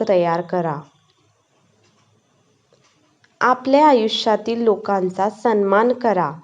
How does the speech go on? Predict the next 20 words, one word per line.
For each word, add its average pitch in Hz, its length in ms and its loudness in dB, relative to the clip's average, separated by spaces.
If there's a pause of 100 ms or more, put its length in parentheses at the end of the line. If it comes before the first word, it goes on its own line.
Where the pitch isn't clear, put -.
(280)
प्रत्येकाच्या 202 840 0
अनुभवातून 190 920 -2
काहीतरी 220 600 -2
शिकण्याची 196 680 -6
संधी 240 580 -2
असते. 151 440 -6 (2000)
आनंद 269 440 2 (120)
हा 208 340 2 (400)
एखाद्या 240 480 2 (100)
चंदनासारखा 247 1000 0
असतो, 240 460 -2 (280)
दुसऱ्याच्या 196 640 -2 (100)
कपाळी 202 520 -4
लावला 190 380 0 (100)
तरी 202 260 -4 (260)
आपली 247 420 -4
बोटे 214 380 0
सुगंधित 220 840 -4
होऊन 180 300 0
जातात. 160 400 -4